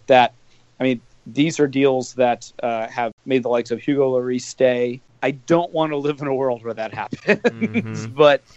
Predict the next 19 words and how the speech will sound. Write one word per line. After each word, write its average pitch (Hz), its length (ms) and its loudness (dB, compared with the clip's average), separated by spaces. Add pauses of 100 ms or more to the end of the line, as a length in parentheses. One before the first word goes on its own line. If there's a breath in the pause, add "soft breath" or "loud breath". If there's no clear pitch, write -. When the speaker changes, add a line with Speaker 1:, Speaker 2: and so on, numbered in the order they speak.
(220 soft breath)
Speaker 1:
it, 147 280 0
uh, 139 200 0 (100)
it 147 180 -4
will 151 220 0
have 143 220 -4
significant 135 720 -8
consequences, 120 680 -10
and, 135 220 -4 (100)
and 147 180 0
anybody 160 360 2
playing 127 340 -6
that 117 200 -2
down, 110 340 -6
uh, 120 260 -4
I, 120 320 -2
I, 120 200 -6
I 117 60 -4
think 117 220 -10
is, 104 220 -14